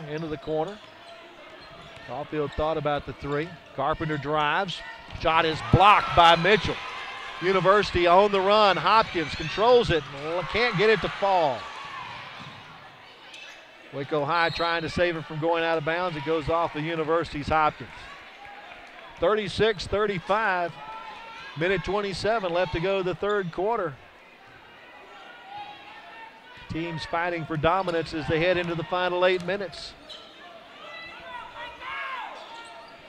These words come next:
Carpenter and Caulfield playing catch on the left side. University stays in that two three zone.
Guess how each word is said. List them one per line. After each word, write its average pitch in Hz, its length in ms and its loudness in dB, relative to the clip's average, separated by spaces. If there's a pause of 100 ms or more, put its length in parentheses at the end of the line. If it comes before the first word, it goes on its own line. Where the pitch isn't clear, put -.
(1040)
Carpenter 156 480 -4
and 143 180 -6 (160)
Caulfield 165 540 -2
playing 165 300 -4
catch 170 340 -2
on 160 100 -4
the 156 60 -4
left 156 280 0
side. 165 400 -2 (2500)
University 147 460 -6
stays 160 380 -2
in 160 80 -4
that 165 180 -2
two 175 220 -2
three 190 300 -4
zone. 170 380 -2